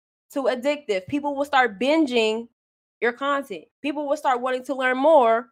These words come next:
about your brand. Well, dang, she did all of this. How she get this far? How she did, did, like, people are want to see that. Okay. So I encourage y'all to, um, to start telling stories, right? And start connecting with your audience on deeper levels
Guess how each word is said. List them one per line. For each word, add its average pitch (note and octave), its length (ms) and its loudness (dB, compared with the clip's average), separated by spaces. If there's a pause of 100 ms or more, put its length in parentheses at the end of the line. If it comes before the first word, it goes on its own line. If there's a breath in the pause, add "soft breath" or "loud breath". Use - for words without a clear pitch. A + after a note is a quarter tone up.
(140)
about A#3+ 260 -6
your B3+ 100 -6
brand. B3 400 -4
Well, G#3+ 140 -6
dang, A#3+ 460 -10 (640)
she E4 180 -12
did E4+ 180 -4
all D4+ 160 2
of D4+ 60 -4
this. E4+ 160 -6
How D4+ 140 -6
she D#4+ 160 -12
get D4 160 -14
this D4 160 -14
far? D4+ 280 -4
How C4+ 160 -12
she D4+ 160 -20
did, D4+ 240 -10 (300)
did, - 100 -8 (100)
like, A#3+ 220 0
people D#4 400 -4
are G#3+ 140 0
want A#3+ 240 -4
to A#3 80 -12
see A#3+ 180 -10
that. E3 200 -8 (420)
Okay. G#3+ 360 -2 (220 soft breath)
So A#3 140 -2
I G#3 160 4
encourage A#3+ 440 -4
y'all C4 420 0 (380)
to, A3+ 520 0
um, F3+ 680 0 (1300)
to B3+ 100 -10
start B3 240 2
telling C4 200 -2
stories, B3 520 -4
right? B3 360 -4 (800)
And A#3+ 100 -4
start C4+ 180 2
connecting C#4 340 -2
with B3+ 140 -8
your A3+ 120 0
audience A#3 400 0
on G#3+ 340 0
deeper G#3+ 300 -8
levels F#3 580 -6